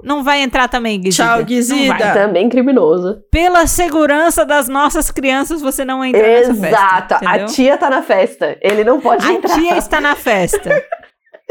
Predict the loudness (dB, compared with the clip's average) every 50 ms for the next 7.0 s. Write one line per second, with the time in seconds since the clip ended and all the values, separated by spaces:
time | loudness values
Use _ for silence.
0 | -6 -4 -2 0 0 0 0 0 0 -2 0 0 0 0 0 0 0 0 0 2
1 | 0 0 0 0 -2 -2 -2 0 0 0 0 0 0 -2 -2 -2 -2 -4 -4 -4
2 | -2 -2 0 0 0 0 -2 -2 -2 -2 -2 -2 -2 -2 -4 -2 -4 -6 -6 -6
3 | -6 -6 -4 -2 -2 -2 -4 -4 -8 -10 -12 -12 -12 -12 -14 -10 -4 -2 -2 -2
4 | 0 -2 -2 -2 0 0 0 2 2 2 2 0 0 -2 -2 -2 -2 -2 0 0
5 | 0 0 0 -2 -4 -4 -8 -12 -18 -20 -20 _ _ _ _ _ _ _ -2 0
6 | 0 0 -2 -2 -2 -2 0 0 -2 -2 -4 -8 -8 -4 0 0 0 0 0 -4